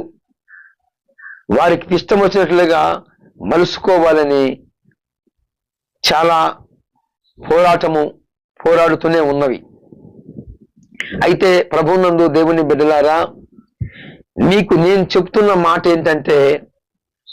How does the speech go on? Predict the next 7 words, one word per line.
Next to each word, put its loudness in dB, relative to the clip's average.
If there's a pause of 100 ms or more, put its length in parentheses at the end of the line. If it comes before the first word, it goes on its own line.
(3000)
రాజ్యాంగము 0 (100)
హక్కులు, 2 (300)
స్వాతంత్ర 0 (180)
హక్కులు, 0 (180)
వాక్కు 0
స్వాతంత్రము 0 (880)
మనకి 2